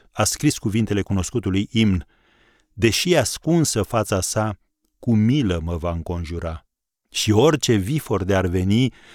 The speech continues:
pe stâncă, sigur, eu voi fi. Zidesc pe stâncă, pe Hristos, nici când pe malul nisipos.”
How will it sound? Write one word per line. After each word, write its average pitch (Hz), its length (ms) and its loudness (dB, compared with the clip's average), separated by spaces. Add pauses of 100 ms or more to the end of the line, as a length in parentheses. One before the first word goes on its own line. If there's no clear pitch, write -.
(180)
pe 110 120 2
stâncă, 101 800 -2 (100)
sigur, 92 600 -2 (100)
eu 92 240 -2
voi 87 220 -4
fi. 87 300 -6 (600)
Zidesc 110 640 2
pe - 100 0
stâncă, 135 580 -2
pe 98 180 2
Hristos, - 760 -2 (340)
nici 135 460 0
când 95 400 0
pe - 160 -8
malul 87 360 -2
nisipos.” 90 680 -4